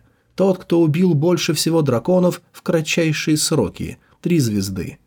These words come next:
Сто восемьдесят пятое. Тот, кто убил больше всего ангелов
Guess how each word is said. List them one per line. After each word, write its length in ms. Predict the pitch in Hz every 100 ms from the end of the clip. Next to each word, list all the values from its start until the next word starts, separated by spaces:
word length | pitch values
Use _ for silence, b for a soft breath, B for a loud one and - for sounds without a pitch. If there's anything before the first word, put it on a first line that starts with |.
| _ _
Сто 280 | - - 185
восемьдесят 540 | 180 175 160 156 156
пятое. 500 | - 135 - - 76 - _ _
Тот, 240 | 135 143
кто 200 | - 139
убил 420 | 135 127 165 151 B -
больше 440 | 110 170 151 151
всего 400 | - 160 160 147
ангелов 540 | 185 165 117 95 92